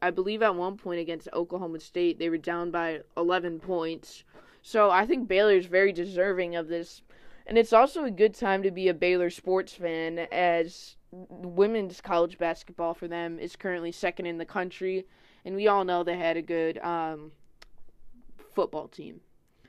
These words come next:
Na-, and the next team I wanna talk about is Gonzaga. I personally don't think Gonzaga should be second in the country. They do have some big wins over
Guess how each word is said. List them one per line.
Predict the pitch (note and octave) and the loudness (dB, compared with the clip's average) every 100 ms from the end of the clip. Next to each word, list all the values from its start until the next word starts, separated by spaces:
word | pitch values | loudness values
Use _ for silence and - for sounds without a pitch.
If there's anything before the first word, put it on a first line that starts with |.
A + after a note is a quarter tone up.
| _ _ | _ _
Na-, | G3 G#3 G3+ - | -2 0 0 0
and | F#3+ F#3 F3+ F3 | 0 2 0 0
the | F3+ | 0
next | G#3 - - | 2 0 -4
team | A3+ F#3+ | -4 -2
I | F3 | -2
wanna | E3+ E3+ | -2 -6
talk | F#3 F3 F3 | -4 -4 -4
about | F3+ E3+ E3 | -4 -4 -4
is | F3 | -4
Gonzaga. | D#3+ D#3+ F3 F3 F3+ F#3+ F3+ F#3 _ _ _ _ _ - | -6 -6 0 2 2 0 -2 -4 _ _ _ _ _ 2
I | G3+ A#3+ | 4 4
personally | - A3+ A3 A3 G#3 | 2 0 0 0 0
don't | F#3+ F#3 F3 | 2 0 0
think | F#3+ F3+ | -4 -4
Gonzaga | E3+ F3 F3 E3+ F3+ | -4 0 0 2 -2
should | F#3+ | -6
be | E3 | -10
second | E3+ - F3 F#3 | -8 -4 -4 -4
in | E3+ E3+ | -6 -8
the | |
country. | D#3 F#3 E3+ - F#3 F3 F#3+ _ _ _ _ | -8 -8 -8 -6 -6 -4 -8 _ _ _ _
They | F#3 | -2
do | F#3+ A#3+ | 0 -2
have | C#4+ A#3 | 0 0
some | - G3 E3+ | -2 -6 -2
big | F#3 - F3 E3 | 0 0 -2 -2
wins | E3+ F3+ F3+ F3 F3+ - | -2 0 -2 -6 -10 -6
over | E3+ E3 E3 | -6 -4 -4